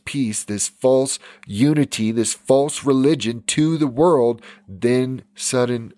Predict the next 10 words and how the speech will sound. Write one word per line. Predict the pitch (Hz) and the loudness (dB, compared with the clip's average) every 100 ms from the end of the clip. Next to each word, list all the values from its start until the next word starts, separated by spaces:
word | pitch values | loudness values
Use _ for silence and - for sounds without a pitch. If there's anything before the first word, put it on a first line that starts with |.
| - | -12
destruction | 104 - 107 101 - 101 92 92 _ _ _ _ _ _ _ _ - | -10 -6 -4 -4 -4 -8 -8 -12 _ _ _ _ _ _ _ _ -12
will | 90 | -10
come. | 85 95 82 - _ _ _ - - - _ _ _ _ _ _ _ _ _ _ _ _ 147 _ _ 147 147 _ _ _ _ _ _ _ _ _ - | -8 -8 -8 -10 _ _ _ -20 -20 -20 _ _ _ _ _ _ _ _ _ _ _ _ -20 _ _ -18 -18 _ _ _ _ _ _ _ _ _ -10
And | 85 | -8
here's | 92 98 - | -6 -6 -6
what | 90 | -8
they're | 80 | -10
trying | - 87 76 | -8 -8 -8
to | |
do. | 73 - | -12 -14